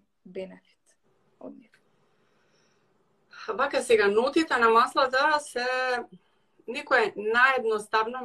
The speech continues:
Speaker 2: мешање, е, на маслата. Значи, ако сакаме од некаде да тргнеме, да нај-, најлесно и наједноставно е да ги прочитаме нотите на маслата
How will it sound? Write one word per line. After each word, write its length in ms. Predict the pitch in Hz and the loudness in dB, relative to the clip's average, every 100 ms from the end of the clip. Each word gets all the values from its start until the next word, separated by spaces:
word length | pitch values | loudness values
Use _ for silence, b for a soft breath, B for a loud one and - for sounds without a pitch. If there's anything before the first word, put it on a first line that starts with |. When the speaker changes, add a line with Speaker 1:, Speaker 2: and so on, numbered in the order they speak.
| 214 | -4
Speaker 2:
мешање, 540 | 190 - 170 175 226 | -4 -4 -6 -4 -4
е, 920 | 269 277 - 196 196 196 190 190 190 _ _ _ _ _ _ - | -4 -6 -8 -10 -8 -8 -8 -10 -12 _ _ _ _ _ _ -8
на 120 | 196 | -2
маслата. 500 | 196 170 - 143 156 | 2 2 0 -10 -6
Значи, 300 | 175 175 196 | -8 -6 -6
ако 180 | 185 190 | -6 -6
сакаме 420 | - 214 214 190 | -4 -4 -2 -4
од 100 | 180 | -4
некаде 400 | 202 208 180 170 | -6 -2 -2 -2
да 160 | 165 165 | -4 -6
тргнеме, 600 | 220 208 196 185 277 339 - _ _ _ - _ _ _ _ | -4 -2 -2 0 0 -2 -4 _ _ _ -20 _ _ _ _
да 300 | 185 202 196 - _ _ - | -8 -4 -4 -6 _ _ -6
нај-, 340 | 196 185 170 | 0 0 0
најлесно 760 | 175 165 175 165 156 160 - 240 | -4 0 0 0 -4 -6 -8 -8
и 60 | 214 | -6
наједноставно 720 | 175 170 170 175 190 214 240 | -6 -6 -10 -8 -6 -4 -4
е 20 | |
да 120 | 220 | -6
ги 100 | 196 | -8
прочитаме 580 | 190 185 - 196 170 160 | -8 -8 -6 -6 -6 -6
нотите 420 | 165 175 170 160 | -8 -8 -10 -12
на 120 | 156 160 | -16 -8
маслата 560 | 190 190 190 269 339 | -8 -6 -8 -6 -6